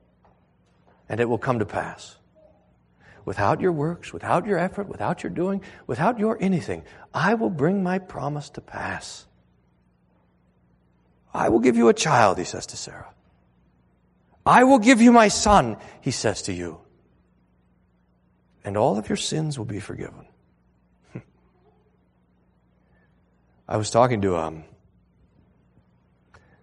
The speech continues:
I was talking to a pastor yesterday. Uh, I was, and he was telling me a story about how he became a Lutheran.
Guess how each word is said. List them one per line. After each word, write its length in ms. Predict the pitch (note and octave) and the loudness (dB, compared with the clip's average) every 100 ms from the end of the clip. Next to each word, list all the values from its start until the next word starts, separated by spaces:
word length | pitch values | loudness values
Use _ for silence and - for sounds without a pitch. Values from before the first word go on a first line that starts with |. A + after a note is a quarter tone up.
| _ - | _ -6
I 60 | |
was 100 | F#2+ | -2
talking 180 | C3 D#3 | 4 4
to 60 | A2 | 2
a 80 | F2 | 0
pastor 400 | A2+ B2+ C3 F#2+ | -2 -2 -2 -4
yesterday. 560 | F#2+ - G2 G2 A2+ - - _ _ _ _ _ _ _ | -4 -4 -6 -6 -6 -14 -20 _ _ _ _ _ _ _
Uh, 420 | A2+ G2+ F2 E2+ D#2 - _ _ _ _ _ _ _ _ _ _ _ - - _ | -6 -4 -4 -4 -8 -14 _ _ _ _ _ _ _ _ _ _ _ -20 -20 _
I 120 | A2+ | 0
was, 180 | A2 G#2 D#2 - - | 0 -2 -6 -12 -12
and 200 | - G2+ | -8 -2
he 80 | C3+ | 0
was 100 | C3+ | 0
telling 300 | D3 D3 B2 | 2 2 0
me 100 | B2+ | -2
a 80 | G#2+ | -2
story 320 | - C#3 B2 | 0 0 2
about 200 | G#2 G2+ | 0 0
how 120 | A2 | -2
he 60 | G#2+ | -2
became 320 | - G#2+ G2+ | -6 -8 -6
a 20 | |
Lutheran. 360 | A2+ D#3 - | -6 -6 -8